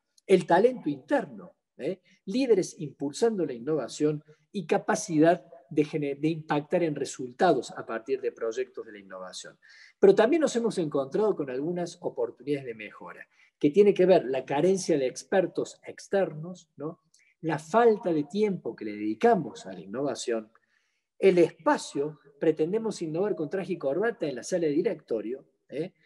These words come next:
Por allí que no todos, cuando hablo de todos, todos los miembros de una organización tienen la, eh, capacidad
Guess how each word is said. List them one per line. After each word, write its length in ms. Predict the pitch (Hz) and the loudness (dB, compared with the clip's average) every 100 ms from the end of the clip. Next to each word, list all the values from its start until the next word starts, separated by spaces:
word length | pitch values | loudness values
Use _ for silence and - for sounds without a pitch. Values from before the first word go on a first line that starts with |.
| _ _ _ - | _ _ _ 4
Por 160 | 175 | 8
allí 320 | 165 175 226 - | 8 4 -2 -2
que 140 | 170 | 0
no 280 | 214 240 - | 2 2 2
todos, 580 | 277 254 175 120 - - | 0 0 -2 -6 -10 -14
cuando 340 | 123 120 120 | -10 -4 -2
hablo 160 | 165 156 | 0 0
de 60 | |
todos, 400 | 147 190 180 - | 2 0 0 0
todos 440 | 214 220 208 160 127 | 4 4 4 2 -2
los 160 | 113 | -6
miembros 460 | 147 190 175 147 110 | -2 0 0 -8 -4
de 80 | 165 | -2
una 160 | 180 | -2
organización 840 | 123 110 170 156 120 - 165 156 - - _ | -4 -6 -8 -8 -8 0 2 2 -6 -20 _
tienen 640 | - 247 247 165 107 - _ _ - | 2 6 6 4 -6 -12 _ _ -12
la, 440 | 127 151 165 - - - - _ | -4 0 0 -4 -18 -20 -20 _
eh, 380 | 131 127 117 117 | -4 -2 -2 0
capacidad 800 | 196 151 175 - 143 165 175 156 | 0 0 -2 -2 2 4 2 0